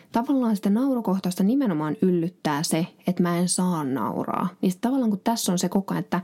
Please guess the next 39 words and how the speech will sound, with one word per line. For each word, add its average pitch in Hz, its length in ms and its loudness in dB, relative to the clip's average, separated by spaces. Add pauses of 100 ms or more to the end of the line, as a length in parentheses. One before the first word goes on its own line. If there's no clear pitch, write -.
(600)
mä 311 60 2
saan 277 260 0
nauraa, 170 320 0
mä 190 100 2
saisin 233 320 0
nytkin 226 300 0
niinku 190 360 0 (1160)
revetä 226 360 2
ihan 247 240 2
täysin 202 280 2
ja 180 200 0
en 185 160 0
pysty - 220 2
pysäyttämään, 190 420 2
mä - 20 -4
pystyn 214 240 2
jatkaa - 260 -2
tätä 160 200 -2
huomenna - 520 -2
tai - 360 0 (180)
hetken - 280 -2
päästä - 360 -2
tai - 200 -2
jotain 185 340 0
vastaavaa. 208 560 -2 (540)
Niin 208 100 4
se 233 100 0
ei 214 140 2
jotenkin, 214 440 0 (100)
se - 140 -2
ei 214 120 2
sen 220 220 4
takia 190 260 0
se 202 120 0
naurukohtaus 180 880 0
ei 196 140 2
tuu 233 220 2
niin 180 240 2
herkästi 180 540 -2